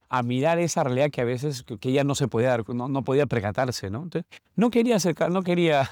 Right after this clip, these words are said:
<laughs> quería un consejo de otra cosa, de su vida con su pareja, ¿no? Habían terminado, etcétera, ¿no?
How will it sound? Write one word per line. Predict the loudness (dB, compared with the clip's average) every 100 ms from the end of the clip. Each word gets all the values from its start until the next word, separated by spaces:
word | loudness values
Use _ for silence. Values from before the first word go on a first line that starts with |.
| -6
<laughs> | -6
quería | -2 -2
un | 0
consejo | 0 0 2 2
de |
otra | 4 2
cosa, | 2 0 0
de | -2
su | -2
vida | 0 2 0 -2 _ _ _ -12
con | -10
su | -8 -4
pareja, | -2 -4 -8 -10
¿no? | -4
Habían | 0 2 2
terminado, | 0 0 0 0 0 0
etcétera, | -2 -6 -8
¿no? | -8 -10